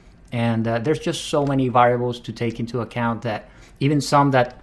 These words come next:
contradict what I'm just saying now. It's just too many variables, and it all depends on your particular case.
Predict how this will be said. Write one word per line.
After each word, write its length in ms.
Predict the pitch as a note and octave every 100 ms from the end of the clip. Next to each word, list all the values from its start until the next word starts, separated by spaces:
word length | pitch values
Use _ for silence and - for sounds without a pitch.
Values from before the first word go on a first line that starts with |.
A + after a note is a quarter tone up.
| -
contradict 540 | - C#3 B2+ A#2 C3+ C3
what 120 | A#2+
I'm 120 | A#2
just 220 | A#2 A#2
saying 320 | - D3+ A#2 G2+
now. 200 | G2+ G2+
It's 180 | G2+
just 360 | - A2+ - -
too 120 | -
many 220 | C#3+ C#3 B2+
variables, 420 | B2 B2+ C3+ C3
and 100 | A#2
it 60 |
all 140 | A#2 A#2
depends 420 | A#2 - A#2+ A#2
on 60 | A#2
your 180 | A#2+
particular 480 | A#2+ B2 - A#2 A2+
case. 380 | G#2 D3+ D#3 -